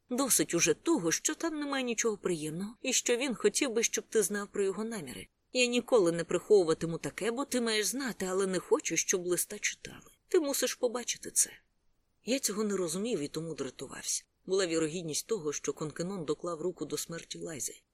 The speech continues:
Він намагався проломити мені черепа. Я не почувався зрадженим, я почувався за бортом. Карла занадто часто викидала мене за борт у своїх іграх та інтригах. Ми повернулися додому і поцілувалися на прощання.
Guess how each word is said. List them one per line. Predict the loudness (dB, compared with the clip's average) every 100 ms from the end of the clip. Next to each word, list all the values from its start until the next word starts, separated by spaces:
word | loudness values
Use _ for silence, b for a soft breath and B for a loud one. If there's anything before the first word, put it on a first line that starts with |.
| _
Він | -6 -4 -2
намагався | -4 -6 -4 -4 -6
проломити | -6 -4 -2 -4 -6 -8
мені | -10 -8
черепа. | -8 -8 -12 -16 -18 _ _ -4
Я | 0
не | 0
почувався | -2 -6 -4 0 0 0
зрадженим, | -2 -4 -6 -6 -8 -12 -6
я | -4
почувався | -2 -6 -6 -2 -2 0
за | -2 -4
бортом. | -4 -10 -12 -16 -20 _ _ _
Карла | -2 0 -2 -4
занадто | -4 -4 -4 -8 -8
часто | -8 -6 -6 -6
викидала | -6 -4 -2 -2 -4
мене | -4 -6
за | -6
борт | -6 -8 -10 _
у | -4
своїх | -2 -2 -4 -6
іграх | -8 -6 -10 -12
та | -18
інтригах. | -18 -16 -16 -16 -16 -20 _ _ _ _ -8
Ми | -6
повернулися | -4 -4 -2 -2 0 0 0
додому | 0 0 2 0 -2
і | -4
поцілувалися | -4 -4 -4 -4 -8 -4 -4 -6
на | -12
прощання. | -10 -10 -10 -12 -18